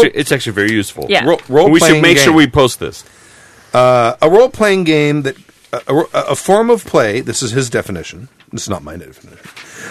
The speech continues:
Speaker 3: uh, a form of play that grants each participant a role or roles, eh, wrong,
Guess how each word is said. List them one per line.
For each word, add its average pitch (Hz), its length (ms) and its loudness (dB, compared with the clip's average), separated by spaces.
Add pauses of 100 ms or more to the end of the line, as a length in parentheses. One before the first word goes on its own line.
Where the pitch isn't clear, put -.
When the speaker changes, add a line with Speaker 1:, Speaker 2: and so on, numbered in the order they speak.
(140)
Speaker 3:
uh, 131 280 4
a 135 80 -2
form 226 220 0
of 220 160 0
play 180 180 4
that 160 180 -4
grants 143 460 -2
each 185 380 -8
participant 151 480 -4
a 135 140 0
role 120 440 2
or 117 180 0
roles, 101 460 -4
eh, 277 360 2 (100)
wrong, 123 380 2